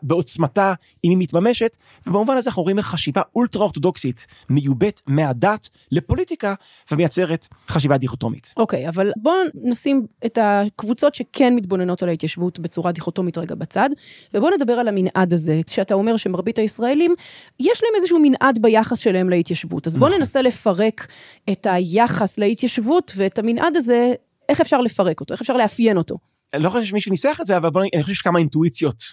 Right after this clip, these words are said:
Speaker 1: כאן. בוא נחשוב על זה. אה, אינטואיציה אחת, נורא מעניין שישראלים מתייחסים אחרת ליישובים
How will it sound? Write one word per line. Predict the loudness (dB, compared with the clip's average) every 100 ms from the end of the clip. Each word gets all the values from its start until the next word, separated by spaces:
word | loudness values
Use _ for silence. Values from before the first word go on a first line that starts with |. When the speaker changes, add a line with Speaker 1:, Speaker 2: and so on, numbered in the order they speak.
| _ _ -6
Speaker 1:
כאן. | -6 -6 _ _ _ _
בוא | 0
נחשוב | 0 0 -2
על | -2
זה. | -4 -8 -10 _ _ _ _
אה, | -4
אינטואיציה | -2 -2 -2 0
אחת, | -2 -2 -6 -6 -20 _ _ _ _
נורא | -2 0
מעניין | 0 0 -2
שישראלים | -4 -8 -6 -2 -2
מתייחסים | -4 -6 -4 -2
אחרת | -2 -2 -4 -6 -10 -20 _ -20 -20 _ _
ליישובים | -2 -2 -2 -2 0 -2